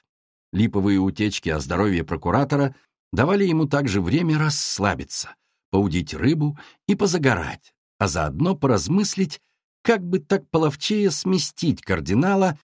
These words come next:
и посадить на трон главного прилата Хитц, одного из своих людей. Булковский внедрил в Курию целый ряд функционеров Н Л, людей, прекрасно обученных и горящих энтузиазмом.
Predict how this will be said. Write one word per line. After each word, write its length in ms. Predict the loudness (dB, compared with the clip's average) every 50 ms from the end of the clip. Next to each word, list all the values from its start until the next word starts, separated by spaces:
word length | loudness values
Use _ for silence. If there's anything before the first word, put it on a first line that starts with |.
| _ _ -2
и 80 | -2 0
посадить 520 | 0 0 0 0 2 2 2 0 0 0
на 100 | 0 0
трон 380 | 0 2 2 2 2 2 2 2
главного 540 | 2 2 2 2 2 2 2 2 2 2 0
прилата 440 | 0 0 2 2 2 2 0 -4
Хитц, 520 | -10 -10 -4 -2 -2 -2 -2 -2 -6 -8 -8 _ _ _ _ _ _ _ _
одного 400 | -4 -2 0 0 0 2 2 2
из 180 | 2 0 -2 -4
своих 640 | -6 -6 -2 0 2 2 2 2 0 -4 -4 -6 -8
людей. 500 | -6 -6 -6 -6 -6 -8 -8 -10 -14 _ _ _ _ -4
Булковский 600 | -2 0 0 0 0 0 0 -2 -2 -2 0 0
внедрил 420 | 2 2 2 2 2 2 0 0 -2
в 80 | -2
Курию 420 | -6 -4 -2 -2 0 2 2 0 0 -2
целый 440 | -4 -4 -2 0 0 2 2 4
ряд 280 | 4 4 2 0 0 -4
функционеров 880 | -2 -2 -2 -2 -2 -2 0 0 2 2 2 2 2 2 0 -2 -2 -4 -2
Н 200 | 0 0 0 0 -2
Л, 300 | -4 -6 -6 -6 -6 -10 _ _ _ _ _ _ _ -2
людей, 320 | 0 2 2 2 2 0 0
прекрасно 580 | 0 -2 -2 2 2 2 2 0 0 -2 -2
обученных 560 | -2 0 0 0 0 0 0 0 0 -2 -4 -8 _ _ _ _ _ 0
и 60 | 0
горящих 720 | 2 4 4 4 4 2 2 0 0 -2 -2 -4 -4 -4 -2 0
энтузиазмом. 880 | 0 2 2 0 0 0 0 -2 -2 -4 -4 -6 -8 -10 -10 -12 -14